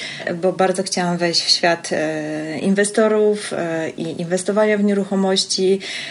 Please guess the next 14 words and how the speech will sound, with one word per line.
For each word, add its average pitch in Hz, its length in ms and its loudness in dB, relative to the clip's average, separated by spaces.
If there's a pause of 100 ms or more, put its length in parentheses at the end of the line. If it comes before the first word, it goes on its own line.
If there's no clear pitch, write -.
(120)
i - 80 -4
stwierdziłam, 175 480 0
że 160 100 -2
trzeba 165 340 2
zacząć 165 320 -4
zadawać 151 400 -2
im 156 80 -4
pytania. 175 520 0
I 180 40 -14
podcast - 580 -2
po - 200 -10
prostu 165 280 -6
był 160 180 -6
świetnym 175 540 -2